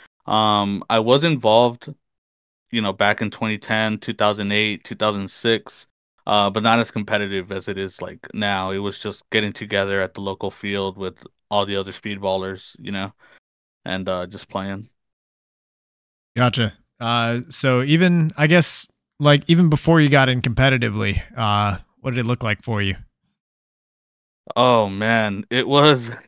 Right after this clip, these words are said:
Speaker 1: <laughs> we had a field in the back of my house.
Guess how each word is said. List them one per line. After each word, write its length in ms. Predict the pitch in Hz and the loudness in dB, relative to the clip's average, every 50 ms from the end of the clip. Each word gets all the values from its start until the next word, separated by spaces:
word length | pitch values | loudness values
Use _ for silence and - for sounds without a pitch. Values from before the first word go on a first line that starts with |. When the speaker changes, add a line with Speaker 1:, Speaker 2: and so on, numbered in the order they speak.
| _ - | _ -4
Speaker 1:
<laughs> 1120 | 139 127 - - 156 139 - _ _ _ _ _ _ _ _ _ _ _ _ _ _ _ | -4 -4 -4 -4 -6 -6 -6 _ _ _ _ _ _ _ _ _ _ _ _ _ _ _
we 140 | 139 135 117 | 0 0 2
had 180 | 123 139 143 | 4 6 6
a 40 | 135 | 4
field 420 | - - - 143 143 151 147 131 123 | 4 2 2 4 6 6 6 4 2
in 80 | 110 | -2
the 80 | 107 107 | -2 -2
back 320 | 104 113 104 107 110 - | 2 2 4 4 2 0
of 80 | 113 104 | -2 -4
my 160 | 104 98 98 | -2 -2 -2
house. 600 | 95 104 101 101 101 98 - - - - - - | -2 -2 -2 -2 -2 -4 -8 -12 -18 -20 -20 -20